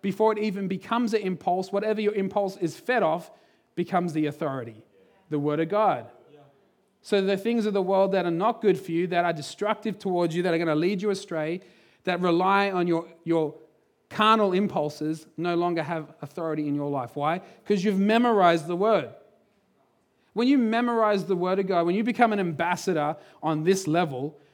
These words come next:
you look at people differently. You would never begin to degrade them or dehumanize them or be, make them something apart of your manipulation or your fantasy or your outcomes.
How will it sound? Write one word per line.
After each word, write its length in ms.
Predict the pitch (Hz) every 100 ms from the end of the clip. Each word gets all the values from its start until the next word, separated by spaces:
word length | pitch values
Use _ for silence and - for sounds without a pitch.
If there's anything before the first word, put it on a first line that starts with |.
| _
you 160 | 180 226
look 180 | 214 233
at 140 | 151
people 240 | 190 151 135
differently. 600 | 170 165 135 117 104 - _ _ _ _ _ _ _ _ _ -
You 180 | 202
would 160 | 202 226
never 600 | 196 214 220 208 156 110 - _ _ _ -
begin 500 | 175 160 175 127 104 _ _ _ _ _ _ _ _ _ _ _ _ _ -
to 60 | 170
degrade 580 | 185 180 170 170 160
them 280 | 151 135 110 -
or 80 | 143
dehumanize 800 | 170 160 - 185 170 165 151 139
them 200 | 135 117
or 80 | 143
be, 120 | 156
make 220 | 170 170
them 160 | 170 151
something 400 | - 185 185 165
apart 400 | 151 180 160 127 - _ _ _ _ _ -
of 160 | 147
your 240 | 160 170 156
manipulation 800 | 160 165 151 160 147 143 139 139
or 80 | 139
your 180 | 151
fantasy 600 | 147 - 147 139 135 139
or 20 | 127
your 260 | 147 160
outcomes. 680 | 143 139 - 117 107 -